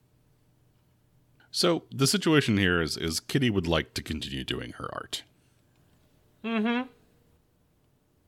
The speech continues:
Speaker 1: Um, is there anything that you can offer, Kitty? I mean, uh, reading between the lines here, <laughs> "If you'd like to continue being around" is, is pretty good as far as not veiled, veiled threats go.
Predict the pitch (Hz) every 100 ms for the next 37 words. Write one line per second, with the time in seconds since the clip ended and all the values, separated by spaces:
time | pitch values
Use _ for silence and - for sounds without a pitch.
0 | _ 95 92 87 76 - _ _ _ _
1 | _ _ _ - 110 127 156 175 202 185
2 | 170 104 85 78 - 92 78 - - -
3 | 85 78 107 95 - 117 - - - 254
4 | 302 156 - 104 92 85 76 - 71 53
5 | - _ - _ - - 160 - 151 147
6 | 151 151 185 220 202 139 127 123 123 110
7 | 107 107 95 82 80 - - 104 101 -
8 | - - - - 262 - 147 277 262 214
9 | 170 131 127 - 139 131 123 113 104 101
10 | - - 110 95 107 98 90 92 87 82
11 | 78 78 - 57 82